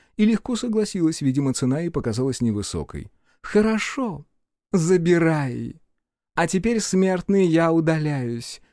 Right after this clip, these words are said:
Должна признать, ты меня развлек. Сообщу о местах, где Бардон будет уничтожать посевы". И исчезла. Сразу после ее ухода ожили все остальные. Девушки, хоть и были шокированы сценой, которая разыгралась у них перед глазами,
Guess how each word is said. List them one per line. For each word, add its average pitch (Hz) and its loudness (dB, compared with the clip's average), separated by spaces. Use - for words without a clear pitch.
Должна 156 2
признать, 156 0
ты 185 0
меня 156 -2
развлек. 117 -4
Сообщу 214 2
о 240 4
местах, 208 2
где 180 2
Бардон 170 2
будет 165 4
уничтожать 143 -2
посевы". 113 -2
И 165 2
исчезла. - -10
Сразу 135 0
после 120 -2
ее 113 2
ухода 156 0
ожили 127 0
все 120 -2
остальные. 69 -10
Девушки, 139 0
хоть 143 -4
и 165 -2
были 170 -2
шокированы 101 -4
сценой, 85 -4
которая 90 -8
разыгралась 104 -4
у 110 0
них 123 -2
перед 87 -8
глазами, 95 -6